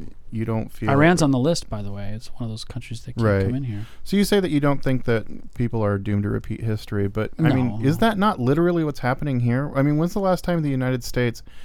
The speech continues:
Speaker 1: had a major advancement?
Speaker 2: I know, I'm not
Speaker 1: I mean
Speaker 2: I'm saying it's, it's a scary, scary parallel. When you look at how Iran fell from
Speaker 1: Right.
Speaker 2: its wonderful grace where it could have been, it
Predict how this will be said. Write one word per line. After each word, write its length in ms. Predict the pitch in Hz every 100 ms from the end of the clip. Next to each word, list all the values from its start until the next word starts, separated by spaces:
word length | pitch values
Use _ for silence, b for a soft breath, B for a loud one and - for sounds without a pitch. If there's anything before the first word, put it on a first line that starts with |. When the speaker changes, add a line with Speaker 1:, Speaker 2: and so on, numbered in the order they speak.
| b
Speaker 1:
had 120 | -
a 60 | 127
major 600 | 120 110 117 120 120 113
advancement? 600 | 107 107 104 101 - - - - - - - b b b b b b b b -
Speaker 2:
I 260 | - 170 190
know, 180 | 190 -
I'm 160 | 160 175
not 240 | 214 - - - b b b
Speaker 1:
I 120 | 135
mean 340 | 131 110 - - - -
Speaker 2:
I'm 280 | 165 170 165
saying 460 | - 202 214 180
it's, 340 | 139 143 - -
it's 240 | 151 - -
a 140 | 160
scary, 880 | 139 - - - 185 180 151 127 123
scary 600 | - - - - 147 127 117
parallel. 680 | 120 110 90 90 - - - b b b
When 180 | 139 131
you 120 | 147
look 300 | 143 151 160
at 100 | 170 135
how 220 | 143 143
Iran 540 | 135 123 131 131 123
fell 600 | 117 - 139 127 104 107
from 320 | 120 - 131
Speaker 1:
Right. 80 | 127
Speaker 2:
its 140 | 123 -
wonderful 540 | 117 135 156 156 156
grace 340 | 139 131 127 -
where 140 | 120
it 140 | -
could 240 | - - 180
have 160 | 151
been, 320 | - 131 117 123
it 160 | 139